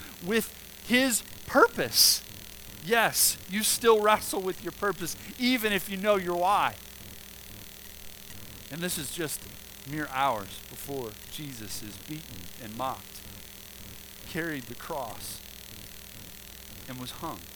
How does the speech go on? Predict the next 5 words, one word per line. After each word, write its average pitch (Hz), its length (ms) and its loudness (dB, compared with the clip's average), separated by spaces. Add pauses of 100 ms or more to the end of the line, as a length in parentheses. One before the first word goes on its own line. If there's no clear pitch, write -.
(960)
on 110 80 -10
the 117 60 -10
cross. - 640 -10 (680)
The 123 80 -10
time 143 460 -6